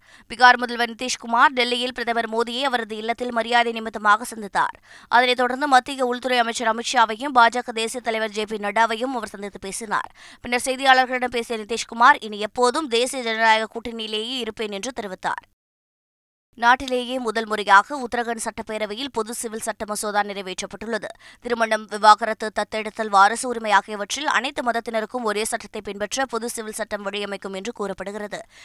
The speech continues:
அந்த மசோதா உத்தரகண்ட் சட்டப்பேரவையில் அறிமுகம் செய்யப்பட்டு, அதன் மீது விவாதம் நடத்தப்பட்டு, இன்று குரல் வாக்கெடுப்பு மூலம் நிறைவேற்றப்பட்டது.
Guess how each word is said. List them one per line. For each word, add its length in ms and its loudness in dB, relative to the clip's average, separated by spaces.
அந்த 260 2
மசோதா 480 6
உத்தரகண்ட் 400 -2
சட்டப்பேரவையில் 540 -6
அறிமுகம் 460 2
செய்யப்பட்டு, 560 -6
அதன் 240 0
மீது 260 -6
விவாதம் 420 2
நடத்தப்பட்டு, 540 -6
இன்று 220 -6
குரல் 260 -2
வாக்கெடுப்பு 460 6
மூலம் 280 -2
நிறைவேற்றப்பட்டது. 680 -6